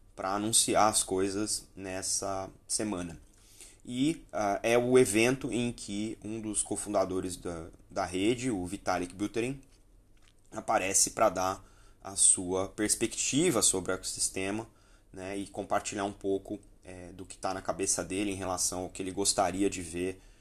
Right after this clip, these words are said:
é, na comunidade, é, daqui pra frente. Enfim, ele tem usado essa plataforma do eth C C, é, como uma maneira de colocar um pouco das, a, das próprias opiniões dele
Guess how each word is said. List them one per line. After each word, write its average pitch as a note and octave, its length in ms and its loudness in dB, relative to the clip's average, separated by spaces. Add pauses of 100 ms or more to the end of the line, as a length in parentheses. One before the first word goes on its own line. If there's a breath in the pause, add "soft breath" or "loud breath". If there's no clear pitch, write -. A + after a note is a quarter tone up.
(300 soft breath)
é, D#2 460 -14 (220)
na F#2 280 -10
comunidade, F#2 800 -2 (200)
é, E2+ 100 -16 (140)
daqui - 180 -10
pra F2+ 140 -10
frente. G#2 480 -4
Enfim, E2 260 -10
ele E2 180 -14
tem F#2+ 300 -10
usado G#2 540 4
essa F#2 220 -2
plataforma F2+ 760 -8 (680 loud breath)
do F2+ 180 -12
eth F2 120 -10
C - 180 -2
C, G2+ 400 -2 (380)
é, F2+ 240 -18
como G2 400 -8
uma G2 360 -8
maneira F2+ 380 -4
de F#2 120 -12
colocar F#2 580 -4
um F#2 120 -10
pouco F2 280 -10
das, F2+ 540 -2
a, - 240 -16 (100)
das G2+ 220 -6
próprias F#2+ 340 -4
opiniões F#2+ 600 -6
dele F#2 400 -4